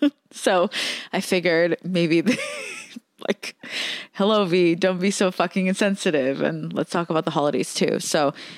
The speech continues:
I apologize. I, I genuinely, I don't celebrate Thanksgiving.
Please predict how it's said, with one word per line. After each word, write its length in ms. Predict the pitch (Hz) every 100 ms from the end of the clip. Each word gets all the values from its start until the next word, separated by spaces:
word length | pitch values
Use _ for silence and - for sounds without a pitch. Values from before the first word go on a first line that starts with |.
| - -
I 120 | 151 151
apologize. 640 | 160 175 160 151 123 - -
I, 180 | 165 175
I 220 | - 175 175
genuinely, 640 | 196 180 180 160 156 147
I 80 | -
don't 140 | 180 175
celebrate 480 | 160 147 131 110
Thanksgiving. 680 | - 139 - 127 120 69 156